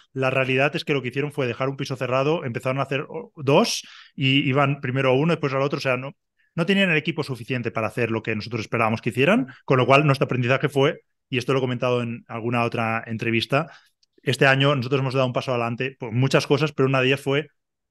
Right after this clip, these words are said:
"Oye, necesitamos más equipo, estamos escalando, estamos creciendo, queremos seguir en esta línea, pero el equipo,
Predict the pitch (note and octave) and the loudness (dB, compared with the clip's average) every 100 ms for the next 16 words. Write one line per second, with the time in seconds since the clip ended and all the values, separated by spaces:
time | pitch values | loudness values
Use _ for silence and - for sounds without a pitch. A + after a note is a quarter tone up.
0 | _ C3 A2+ G2+ A2 A#2+ B2 G#2 A#2+ A#2 | _ -4 -4 -4 -2 0 -2 -2 -2 -4
1 | G2+ A2 A2+ - A2+ C#3 E3+ G#3 C3+ B2 | -4 -4 -4 0 2 4 4 4 2 -2
2 | A2+ G#2+ B2+ E3+ D#3 A#2+ B2 - A#2+ A#2+ | -4 -4 -2 -2 -2 -4 -4 -4 -4 -4
3 | A2+ A2+ A2+ A#2+ C#3+ G#3+ A3 - _ - | -6 -6 -2 0 2 0 -2 -16 _ 0
4 | B2+ A#2 A2+ A2+ D3 F#3+ - | 2 4 0 0 0 0 -10